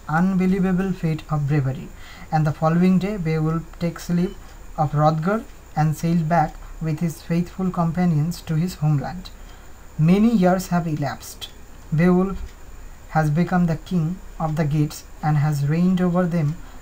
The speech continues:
gloriously for fifty years. When he was standing on the western sky of his life, his kingdom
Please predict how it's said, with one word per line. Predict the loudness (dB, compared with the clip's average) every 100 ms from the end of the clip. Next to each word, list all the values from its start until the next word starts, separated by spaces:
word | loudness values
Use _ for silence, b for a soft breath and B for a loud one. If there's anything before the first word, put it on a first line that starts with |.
| 0
gloriously | 4 6 6 4 0
for | 0 -2 -2
fifty | -4 -4 -4
years. | -4 -6 -14 -16 -16 -18 -18 -20 -20 -20 -18 -18 -18 B B B -2
When | 0 4
he | 4
was | 2 -2
standing | 0 0 2 2
on | 4 4
the | 4
western | 2 0 -2 -6 -6
sky | -8 0 0
of | 2 -2
his | -4 -6
life, | -6 -6 -10 -14 B B B -4
his | -4 -4 -4
kingdom | 0 2 2 2